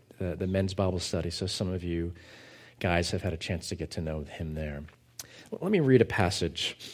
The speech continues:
from Second Corinthians chapter one to get us, um, to can, uh, keep us going here.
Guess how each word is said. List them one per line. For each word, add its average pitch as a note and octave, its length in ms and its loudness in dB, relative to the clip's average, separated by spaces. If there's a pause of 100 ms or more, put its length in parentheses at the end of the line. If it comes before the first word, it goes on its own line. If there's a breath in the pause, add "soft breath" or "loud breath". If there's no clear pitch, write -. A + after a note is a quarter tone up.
(240 loud breath)
from F2 240 0
Second - 300 2
Corinthians F#2+ 440 0
chapter - 380 0
one D#2 480 -4 (920)
to - 80 -6
get F#2 120 0
us, - 280 0
um, D#2 400 -2 (200)
to - 100 -18
can, G2+ 200 0 (180)
uh, D2+ 160 -2
keep - 240 -4
us - 140 -4
going D2 300 -2
here. C#2+ 240 -8